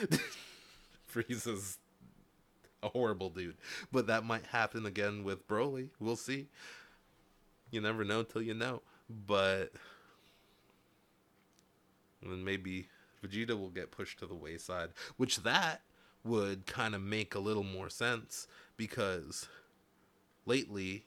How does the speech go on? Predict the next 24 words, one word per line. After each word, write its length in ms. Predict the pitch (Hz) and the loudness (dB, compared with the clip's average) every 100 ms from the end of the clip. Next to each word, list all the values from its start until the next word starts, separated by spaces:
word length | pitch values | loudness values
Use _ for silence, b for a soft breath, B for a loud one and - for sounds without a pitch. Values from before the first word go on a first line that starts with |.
| - | -6
in 160 | 104 | -2
the 420 | 98 95 90 90 90 B B _ _ _ _ - _ _ _ _ _ _ _ - | 2 2 2 0 -4 B B _ _ _ _ -20 _ _ _ _ _ _ _ -6
manga 340 | 98 101 95 | -2 0 2
anyways, 560 | 92 92 92 87 87 - | 2 2 -2 -2 -2 -2
he's 120 | 113 | 2
always 260 | 117 127 104 | 2 2 2
with 140 | 107 | -2
his 160 | 98 - | -4 -6
family, 460 | 87 90 98 110 | 0 0 0 -2
and 100 | 113 | -2
he 60 | 98 | -4
kinda 340 | - 110 101 90 | -2 0 0 0
has 180 | 101 - | -2 -2
to 60 | |
get 220 | 95 92 - | -6 -6 -4
pushed 500 | - 107 - - - B B B B B B _ _ _ _ _ _ _ _ _ | 0 0 0 -2 -6 B B B B B B _ _ _ _ _ _ _ _ _
to 100 | 127 | -2
go 380 | 110 101 101 - | 2 4 2 0
out 220 | 107 107 | 0 0
on 220 | - 113 120 | 0 0 0
these 200 | 127 127 | -2 -2
missions, 560 | 139 135 165 170 170 - | -2 0 0 0 -2 -4
even 400 | 113 110 110 107 | -2 0 0 2
though 480 | 101 95 92 92 | 4 4 2 -2